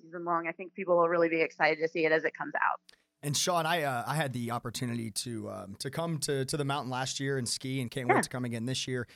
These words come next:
Speaker 2: You know, we've talked a lot about families, but definitely don't want to, uh, leave out the, the people in their twenties and thirties. You guys have a lot of cool events for them as well. Um, if you guys have a group that's looking to come up and have a good time, definitely do it.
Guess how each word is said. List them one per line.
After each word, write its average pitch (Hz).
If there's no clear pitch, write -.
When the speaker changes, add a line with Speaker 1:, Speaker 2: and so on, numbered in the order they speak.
Speaker 2:
You 135
know, 131
we've 135
talked 143
a 135
lot 123
about 127
families, 131
but 110
definitely 127
don't 123
want 120
to, 120
uh, 120
leave 123
out 135
the, 117
the 135
people 147
in 139
their 131
twenties 139
and 120
thirties. 127
You 151
guys 156
have 139
a 123
lot 123
of 123
cool 131
events 123
for 120
them 120
as 110
well. 120
Um, 120
if 120
you 180
guys 160
have 143
a 135
group 139
that's 123
looking 131
to 117
come 143
up 131
and 120
have 131
a 127
good 120
time, 131
definitely 165
do 143
it. 180